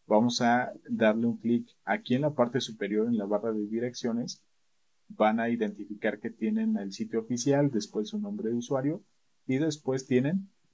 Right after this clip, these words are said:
el nombre del repositorio. Entonces vamos a copiarnos todo esto,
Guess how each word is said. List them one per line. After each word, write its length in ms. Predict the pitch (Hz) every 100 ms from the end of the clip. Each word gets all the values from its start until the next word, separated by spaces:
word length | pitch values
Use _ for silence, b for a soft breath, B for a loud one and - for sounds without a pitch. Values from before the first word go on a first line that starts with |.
| _
el 320 | - 101 101
nombre 320 | 104 107 113 110
del 160 | 98
repositorio. 680 | - - - - - 85 - _ _ _
Entonces 520 | _ 107 120 131 131 -
vamos 240 | 104 104
a 80 | -
copiarnos 500 | 98 101 101 104 -
todo 240 | - - 113
esto, 320 | - 160